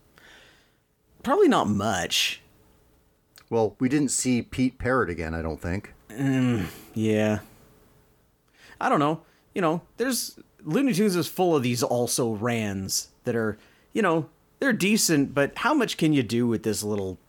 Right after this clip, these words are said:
Speaker 1: parrot, right? I mean, you could,
Speaker 2: Right.
Speaker 1: you know, he could be a, an upstart troublemaker. Like, you know, the,
Speaker 2: Hmm.
Speaker 1: the little boy who's always getting into trouble, like, he sees something cool and goes off and he's like, "Help, help," and somebody rescues him.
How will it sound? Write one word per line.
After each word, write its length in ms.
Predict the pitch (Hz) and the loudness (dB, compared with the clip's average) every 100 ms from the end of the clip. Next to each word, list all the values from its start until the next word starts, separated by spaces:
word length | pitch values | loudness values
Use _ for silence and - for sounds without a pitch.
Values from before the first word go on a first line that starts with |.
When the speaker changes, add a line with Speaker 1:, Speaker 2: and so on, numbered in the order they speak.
| _ | _
Speaker 1:
parrot, 440 | - 104 95 92 - | -8 -4 -2 -4 -6
right? 380 | 107 107 117 - _ _ - | -4 -2 -4 -6 _ _ -2
I 60 | 170 | 2
mean, 160 | 180 | 4
you 160 | 165 170 | 4 2
could, 300 | - 262 127 - | 2 2 0 -4
Speaker 2:
Right. 140 | 85 | -2
Speaker 1:
you 40 | 156 | 0
know, 100 | 139 | 2
he 200 | 240 - | 2 0
could 260 | 208 202 | 0 2
be 160 | 131 120 | 2 2
a, 160 | 107 92 - _ _ _ _ _ _ | 0 -4 -16 _ _ _ _ _ _
an 180 | 131 113 | -2 0
upstart 540 | 131 123 - 139 113 - | -2 -2 -2 0 0 -2
troublemaker. 840 | - 120 113 107 87 90 92 131 _ _ _ _ _ - | -2 0 0 0 -2 -4 -8 -8 _ _ _ _ _ -8
Like, 300 | 104 95 - - _ _ _ _ - | -4 -4 -8 -16 _ _ _ _ -4
you 100 | 120 | 0
know, 180 | 104 | 0
the, 280 | 104 107 95 - - | 0 0 -2 -6 -2
Speaker 2:
Hmm. 200 | 120 95 - - - - _ - | 0 -2 -6 -16 -20 -20 _ -6
Speaker 1:
the 100 | 147 | 0
little 360 | 139 151 139 127 | 2 4 4 0
boy 560 | 104 117 131 135 135 | -4 0 2 4 4
who's 400 | 117 117 113 107 | 2 2 0 0
always 260 | 113 120 113 | 0 0 0
getting 240 | 123 117 | 0 2
into 220 | 117 110 | 0 -2
trouble, 480 | 104 - 110 117 113 | -6 -4 -2 2 2
like, 140 | 107 101 | 0 -2
he 120 | 110 | -4
sees 340 | - 117 110 | -2 -2 0
something 320 | - 90 110 | -2 -2 -4
cool 460 | 101 107 107 107 101 | -4 -2 0 0 0
and 100 | 98 | -2
goes 240 | 104 104 | -2 -2
off 220 | 101 104 107 | -2 -2 -2
and 80 | |
he's 140 | 101 117 | -4 -4
like, 100 | 123 | -2
"Help, 400 | 175 240 233 202 | 0 0 0 0
help," 360 | 196 254 262 156 | -2 -2 -2 -4
and 120 | 117 | -4
somebody 300 | 120 110 101 | -2 0 0
rescues 420 | 104 - 113 101 | 0 -2 -4 -2
him. 180 | 104 | -2